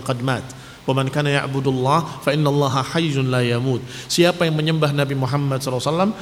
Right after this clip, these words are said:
beliau telah wafat. Tetapi yang menyembah Allah, Allah Maha hidup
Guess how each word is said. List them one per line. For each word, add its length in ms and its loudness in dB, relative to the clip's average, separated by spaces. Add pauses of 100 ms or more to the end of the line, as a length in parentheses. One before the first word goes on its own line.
(180)
beliau 300 6
telah 160 -2
wafat. 320 -4 (760)
Tetapi 320 0
yang 80 2
menyembah 300 6
Allah, 500 6 (400)
Allah 300 2
Maha 260 0
hidup 240 0